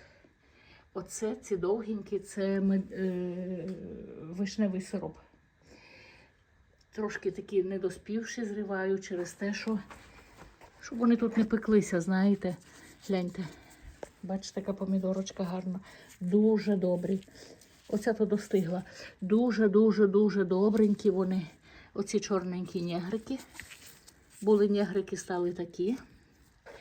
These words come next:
Ну і оці. Це із цими полосочками синіми. Сержант Пеппер.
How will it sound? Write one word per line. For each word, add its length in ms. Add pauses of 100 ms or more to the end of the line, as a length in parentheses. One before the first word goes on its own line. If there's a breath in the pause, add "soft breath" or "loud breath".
(440 loud breath)
Ну 320
і 60
оці. 500 (1800 loud breath)
Це 320 (1040)
із 160
цими 280
полосочками 800
синіми. 520 (1200)
Сержант 480
Пеппер. 400